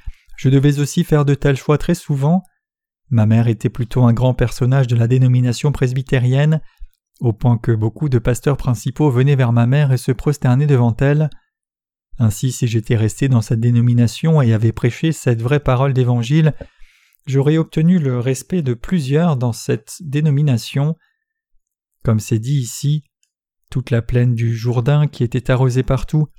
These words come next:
avant que l'Éternel détruisît Sodome et Gomorrhe comme le jardin de l'Éternel, j'aurais pu mener ma vie dans cette dénomination pendant environ dix ans, obtenant du respect. Je dis que j'aurais pu devenir un homme bien, jouissant d'une grande richesse et réputation dans cette dénomination,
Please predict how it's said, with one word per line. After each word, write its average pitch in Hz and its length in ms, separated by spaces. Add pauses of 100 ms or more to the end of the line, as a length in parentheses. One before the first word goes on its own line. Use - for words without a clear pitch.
(320)
avant 123 260
que 127 120
l'Éternel 127 560
détruisît 123 480
Sodome 131 360
et 120 80
Gomorrhe 131 400
comme 120 200
le 117 80
jardin 139 320
de 127 80
l'Éternel, 135 640 (640)
j'aurais 113 240
pu 113 160
mener 113 240
ma 113 140
vie 135 180
dans 117 140
cette 117 240
dénomination 123 680
pendant 120 280
environ 123 280
dix 135 280
ans, 165 160 (400)
obtenant 135 400
du 131 120
respect. 135 520 (720)
Je 113 140
dis 120 180
que 123 120
j'aurais 110 240
pu 113 140
devenir 123 380
un 113 160
homme 107 160
bien, 143 240
jouissant 127 360
d'une 120 200
grande 139 220
richesse 135 420
et 127 40
réputation 127 680
dans 123 100
cette 127 160
dénomination, 147 760